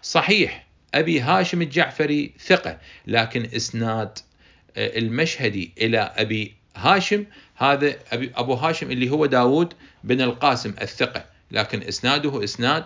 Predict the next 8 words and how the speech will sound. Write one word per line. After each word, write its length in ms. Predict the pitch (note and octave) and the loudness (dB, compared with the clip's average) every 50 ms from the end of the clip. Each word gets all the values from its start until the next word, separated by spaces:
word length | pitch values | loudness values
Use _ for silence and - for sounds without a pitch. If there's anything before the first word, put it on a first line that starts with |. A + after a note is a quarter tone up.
| - _ - | -8 _ -2
مجهول. 420 | A#2+ A#2+ A#2 - - G#2+ G2+ - | 0 0 0 -2 -6 -8 -6 -4
إذن 220 | - B2 C3 B2 B2 | -2 0 0 0 2
هذه 320 | D#3+ F#3 F#3+ F#3+ F3 F3 | 2 2 2 2 2 2
الرواية 520 | E3 E3+ E3+ E3+ D#3+ D#3 D#3 D#3 D3+ C#3+ - - - - _ - | 2 2 4 6 6 6 6 4 2 0 -4 -12 -20 -20 _ -4
كذلك 480 | - C#3+ C#3 E3+ F#3+ G3+ F#3 F3 - - | -2 0 2 2 2 2 2 0 0 0
لا 200 | E3 E3+ G3 G3+ | 0 0 2 0
يصح 380 | F3+ D#3+ - - C3 - - C3+ | 0 -2 -2 -6 -10 -8 -4 -4
الاستدلال 1120 | - - - A#2+ A#2+ - - - B2+ A#2 G#2+ A2 A#2+ C3+ D3+ D#3 D#3 D3+ D#3 D#3 D#3+ | -4 -4 -4 -8 -8 -8 -6 -4 -4 -4 -2 0 0 2 4 4 4 2 2 0 -2